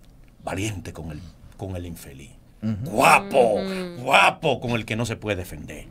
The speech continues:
Speaker 2: Ujú.
Speaker 1: Guapo con el feo, con el pobre, ¿eh? Con el humilde. Y con grandes que ellos conocen, son cobardes. A eso le tienen
Speaker 2: Le
Speaker 1: miedo.
Speaker 2: lamben.
Speaker 1: Seleccionan.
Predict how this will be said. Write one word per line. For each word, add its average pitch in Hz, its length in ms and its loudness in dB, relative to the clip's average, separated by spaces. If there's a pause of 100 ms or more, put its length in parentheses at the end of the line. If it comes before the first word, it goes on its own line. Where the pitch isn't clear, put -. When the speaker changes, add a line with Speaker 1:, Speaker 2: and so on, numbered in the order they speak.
(140)
Speaker 2:
Ujú. 90 340 -4
Speaker 1:
Guapo 156 920 4 (260)
con 107 180 -4
el 98 100 -2
feo, 135 420 2
con 113 200 -4
el 107 120 -2
pobre, 110 640 2 (340)
¿eh? 214 400 2
Con 110 160 -6
el 113 100 0
humilde. 117 600 -2 (840)
Y 135 100 -4
con 113 280 -4
grandes 135 840 2
que 190 240 0
ellos 254 240 6
conocen, 110 720 -2 (460)
son 104 260 -6
cobardes. - 920 -4 (360)
A 117 200 4
eso 202 200 0
le 110 100 -4
tienen 101 220 -6
Speaker 2:
Le 107 120 0
Speaker 1:
miedo. 117 100 4
Speaker 2:
lamben. 117 280 2
Speaker 1:
Seleccionan. 151 880 4